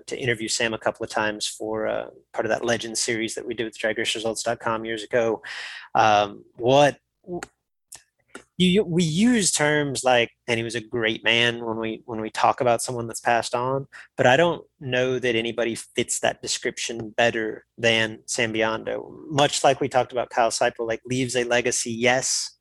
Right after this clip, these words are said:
as a racer, Sam Biondo does. Yes, as a businessman, right? He was the, uh, the founder of Biondo Racing Products. He was instrumental to our industry in a lot of ways. Like, in, in my mind,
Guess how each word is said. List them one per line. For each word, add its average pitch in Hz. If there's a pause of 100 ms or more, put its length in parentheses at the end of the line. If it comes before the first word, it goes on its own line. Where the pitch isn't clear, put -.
as 117
a -
racer, 143
Sam 151
Biondo 143
does. 151 (300)
Yes, -
as 120
a 110 (100)
businessman, 151
right? 139
He 123
was 120
the, 117 (500)
uh, 58
the -
founder 120
of 120
Biondo 117
Racing 131
Products. 139
He 110
was 113
instrumental 120 (240)
to 120
our 113
industry 120
in 113
a 104
lot 107
of 117
ways. 123
Like, 110 (120)
in, 127
in 123
my 113
mind, 113